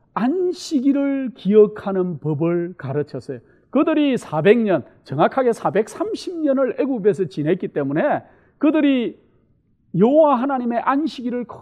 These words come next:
거의 잊어가는 그러한 지경에 있었습니다. 그래서 그들에게 여호와 하나님께서 어떤 분이시고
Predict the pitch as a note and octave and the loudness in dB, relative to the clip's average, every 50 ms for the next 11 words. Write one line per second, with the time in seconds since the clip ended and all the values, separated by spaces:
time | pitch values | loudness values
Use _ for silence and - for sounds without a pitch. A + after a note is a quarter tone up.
0 | - - - - - _ _ _ _ _ - - - - D4 E4+ E4+ E4 - - | -20 -20 -20 -20 -20 _ _ _ _ _ -20 -20 -14 -8 -6 -6 -6 -6 -6 -4
1 | A#3+ B3 A3+ G#3 G3+ E3+ C#3 D3 C#3 C3+ C3 A#2+ A2+ G#2 - - E4+ E4+ D4+ C#4 | -2 -2 0 0 -2 -2 -2 -4 -4 -6 -8 -10 -12 -10 -8 -4 -2 -2 0 0
2 | C4 B3 A3 - - F#3 D#3+ D#3+ F3+ F3 D#3+ C3+ B2+ A#2+ - C#3 A#2 - D3 C3 | -2 -2 -6 -6 -8 -6 -4 -2 -2 -2 -4 -6 -6 -8 -10 -12 -14 -12 -12 -12
3 | B2 A#2 A#2+ A2 - F3+ G3 F#3 E3+ F#3+ E3+ C#3+ F#3 F#3 D#3+ E3 F3 E3 F3 E3+ | -12 -12 -12 -8 -4 -4 -2 -2 -2 -2 -2 0 -2 -2 0 -2 -2 0 0 0
4 | C#3+ - - - _ _ _ _ - C3+ C3+ C#3+ D#3+ D#3+ D#3 D#3 E3+ E3+ D#3 D#3 | 0 -2 -6 -16 _ _ _ _ -4 -2 0 2 2 2 2 0 -2 -2 -2 -4
5 | C#3 D#3 D3 - D#3+ D3 C#3 C3 C3 C3 _ _ - D4+ D4+ D#4 D#4 C#4 G#3+ F#3+ | -4 -6 -6 -6 -6 -6 -6 -6 -8 -12 _ _ -8 -6 -6 -8 -8 -8 -6 -6
6 | E3 D3 - - D3+ - A#2 | -6 -6 -8 -10 -12 -12 -14